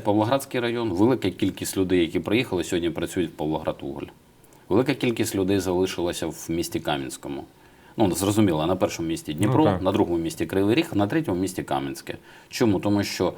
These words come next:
Speaker 1: е, більш безпечно, є де навчатися дітям. Зробили, щоб був максимально доступ.
Speaker 2: А гроші
Speaker 1: От
Speaker 2: є для фінансування цих програм?
Speaker 1: Дивіться, все, що пот-, зв'язано з освітою, фінансується.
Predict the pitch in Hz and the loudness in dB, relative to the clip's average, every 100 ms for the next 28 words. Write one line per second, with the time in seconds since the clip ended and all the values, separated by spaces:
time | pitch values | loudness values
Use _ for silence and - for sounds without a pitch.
0 | - - - 85 107 98 92 104 147 147 | -8 -6 -2 2 2 2 0 0 0 0
1 | - 143 139 - - - 80 87 107 101 | 0 -4 -4 -14 -20 -14 -8 0 4 6
2 | 71 - - 82 87 90 85 - 85 76 | 4 -4 -12 -2 0 2 0 0 0 0
3 | 92 - 127 - _ - - 90 104 107 | -4 -6 -10 -14 _ -20 -10 -2 -2 -2
4 | 101 104 - _ - - - - 92 110 | -6 -10 -18 _ -20 -20 -8 -2 2 6
5 | 156 - 98 90 110 90 90 - 92 101 | 6 4 0 0 0 0 -2 -2 -2 0
6 | 90 78 80 - - - - 110 117 123 | 0 -2 -4 -6 -10 -14 -4 0 4 4
7 | - 113 151 123 104 95 101 92 107 92 | 4 4 4 4 0 0 -2 -2 0 2
8 | 92 87 87 - 92 92 110 117 101 95 | 0 -2 -6 -4 -4 0 0 2 4 4
9 | 87 - - 113 - 87 87 95 - 95 | 2 0 2 2 0 -2 -2 -2 -2 2
10 | 90 78 76 73 87 - 127 101 82 85 | 2 2 -2 -2 -4 -2 0 0 -2 -2
11 | 82 78 - 67 53 - | -4 -4 -6 -6 -6 -10